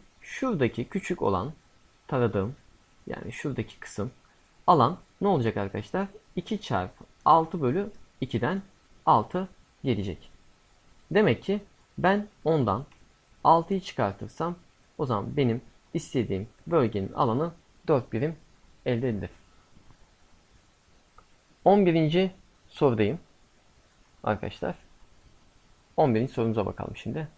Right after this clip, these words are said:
Ne diyor? Dik koordinat düzleminde D bir doğrusuyla D iki doğruları birbirine paralel olduğuna göre demiş. Arkadaşlar paralel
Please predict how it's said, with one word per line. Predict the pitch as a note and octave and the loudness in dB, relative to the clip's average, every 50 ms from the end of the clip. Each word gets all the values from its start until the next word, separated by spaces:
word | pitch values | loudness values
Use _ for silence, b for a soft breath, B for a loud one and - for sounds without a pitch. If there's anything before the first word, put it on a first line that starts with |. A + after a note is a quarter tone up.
| - - | -6 -6
Ne | A2+ - | -4 -4
diyor? | - F2+ F#2 G2 - - - b b b b b b b b b b b b b b _ _ _ _ - F#3 | -2 -4 -6 -8 -14 -20 -20 b b b b b b b b b b b b b b _ _ _ _ -6 -2
Dik | G3+ A3+ A3+ | -2 -2 0
koordinat | - G#3+ G3+ G3 G#3 G#3 G#3+ G#3+ - | 2 2 4 4 4 2 0 0 0
düzleminde | G3+ E3+ D#3 E3+ E3+ E3+ E3+ D#3+ D3 A#2+ A2 - - - C3 | -2 0 0 0 0 0 2 2 0 0 0 -6 -12 -10 -4
D | A#2+ C#3+ D#3+ F3 F3 F3 F#3+ | 0 2 2 2 2 0 0
bir | G#3+ A#3 A3 G3 - - | -2 -2 -2 -4 -2 2
doğrusuyla | E3 D#3 D3 C#3+ C#3+ - - G3 D#3+ A#2+ G#2+ A2+ B2 | 2 2 2 2 -2 -4 -4 -2 0 0 0 2 2
D | D3 D#3+ | 2 2
iki | E3 E3 - F#3 | 2 0 -2 0
doğruları | E3+ C#3+ B2 A2+ A2 A2 A#2 D3+ | 0 0 0 0 -2 -2 -4 -2
birbirine | F#3 F3 C#3 C3+ E3 G3+ G#3 G#3 - - | -4 -2 -2 -2 -2 -2 -4 -6 -10 -4
paralel | - D#3 D#3 D#3 D#3+ E3+ F#3 G3 G3 - _ - | -2 0 0 2 2 0 0 0 -2 -6 _ -2
olduğuna | D3 D3 C#3+ C#3+ C#3+ C#3 C3+ | 0 0 0 0 -2 -2 -2
göre | A#2 G#2+ G2 G2+ | -2 -4 -4 -6
demiş. | - - - - - - - _ _ _ - | -8 -8 -10 -10 -16 -18 -20 _ _ _ -4
Arkadaşlar | - F3+ F3 F3 D3 C3 - A2+ G#2+ A2+ - _ _ - | -4 -2 -2 -2 -4 -4 -4 -8 -8 -8 -12 _ _ -4
paralel | - F#3 F#3 F#3 F#3 F3 C3+ A#2+ | -2 -2 2 2 2 2 2 0